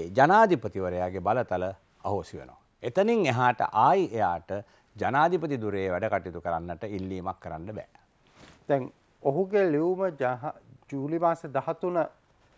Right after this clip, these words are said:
Speaker 2: දවසට තිබ්බොත්, ඒ කියන්නේ හෙට දිනේ වදාත් දවසට තිබ්බොත්, ඔහු ජූලි මාසේ දහතුන් වෙනිදා අත්සනින් යෙදුවොත්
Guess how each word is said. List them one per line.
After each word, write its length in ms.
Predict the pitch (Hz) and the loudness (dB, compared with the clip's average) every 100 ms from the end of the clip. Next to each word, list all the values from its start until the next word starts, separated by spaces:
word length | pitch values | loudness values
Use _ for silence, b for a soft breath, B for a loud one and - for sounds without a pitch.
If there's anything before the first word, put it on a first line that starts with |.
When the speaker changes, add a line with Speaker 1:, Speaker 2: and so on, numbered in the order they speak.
| _ | _
Speaker 2:
දවසට 380 | 131 135 - 135 | -2 -2 -2 -12
තිබ්බොත්, 360 | 139 123 123 123 | -10 -6 -4 -4
ඒ 40 | |
කියන්නේ 220 | 127 120 | -4 -4
හෙට 160 | 135 156 | -4 -2
දිනේ 260 | 160 147 117 | -2 -2 -2
වදාත් 380 | 123 123 170 180 | 0 6 6 6
දවසට 340 | 175 156 143 | 2 0 -6
තිබ්බොත්, 440 | 180 175 127 113 - _ b b b | -6 -4 -4 -6 -8 _ b b b
ඔහු 180 | - 123 | -10 -8
ජූලි 320 | 123 147 170 175 | -4 -2 0 0
මාසේ 320 | 175 - 156 | -2 -6 -6
දහතුන් 420 | 127 143 - 170 | -4 -4 -6 -8
වෙනිදා 420 | 175 170 165 156 - _ - | -6 -4 0 2 0 _ -8
අත්සනින් 500 | 127 - 170 170 143 | -8 -4 -4 -2 -2
යෙදුවොත් 460 | 143 180 170 240 | -2 2 2 0